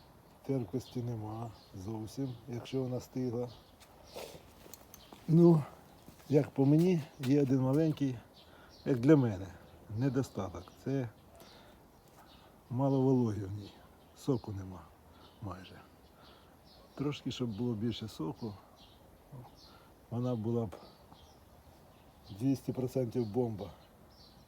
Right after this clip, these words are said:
Ось такі гілля, такий врожай.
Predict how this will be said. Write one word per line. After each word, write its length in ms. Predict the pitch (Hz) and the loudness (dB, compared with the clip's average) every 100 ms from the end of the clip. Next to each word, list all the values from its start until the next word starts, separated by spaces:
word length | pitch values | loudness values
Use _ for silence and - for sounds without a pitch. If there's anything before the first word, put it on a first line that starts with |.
| - - - - - - - - 202 190 | -20 -20 -20 -20 -20 -20 -20 -20 -16 -16
Ось 80 | |
такі 340 | - 110 131 123 | -10 -10 -6 -4
гілля, 340 | 107 98 92 - - - | -4 -4 -8 -12 -20 -20
такий 260 | - - 139 | -10 -2 0
врожай. 360 | 120 101 98 | 0 -2 -6